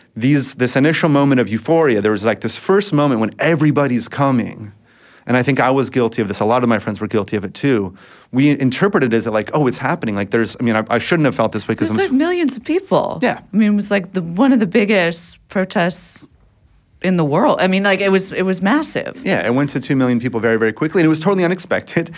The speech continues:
Speaker 1: And so sort of understandably, the people that were at the beginning thought themselves broadly sympathetic to the goals of, you know,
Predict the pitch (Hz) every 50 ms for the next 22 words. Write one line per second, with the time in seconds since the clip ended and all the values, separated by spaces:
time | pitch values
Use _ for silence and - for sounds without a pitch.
0 | - - - - - - 131 131 - 147 143 202 208 185 131 120 113 110 104 -
1 | 113 117 127 127 107 107 107 104 104 101 117 104 110 104 104 104 104 101 - 104
2 | 110 113 127 135 131 120 117 104 98 104 107 95 107 101 98 - 104 101 - -
3 | 104 101 95 90 - - 104 101 101 98 98 98 92 - - 107 95 101 - 104
4 | 98 98 92 - - 95 98 90 104 101 101 101 95 - 101 98 98 98 92 90
5 | 95